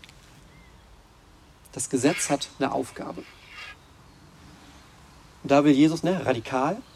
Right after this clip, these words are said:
da will er hin zurück, an diesen Ursprung will er zurück. Das Gesetz soll nämlich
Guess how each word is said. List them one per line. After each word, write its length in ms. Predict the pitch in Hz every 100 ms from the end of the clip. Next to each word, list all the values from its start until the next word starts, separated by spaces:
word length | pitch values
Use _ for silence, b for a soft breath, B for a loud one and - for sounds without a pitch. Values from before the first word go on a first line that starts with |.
| -
da 180 | 139 131
will 100 | 156
er 80 | 139
hin 160 | 139
zurück, 380 | - 143 147 143
an 120 | 123
diesen 200 | 113 135 -
Ursprung 560 | 175 165 - - 117 107
will 120 | 123
er 120 | 127
zurück. 320 | - 123 117 - - - - - - - - - - - - - b b b -
Das 180 | -
Gesetz 400 | - 117 165 -
soll 180 | - 123
nämlich 480 | 123 127 139 156 -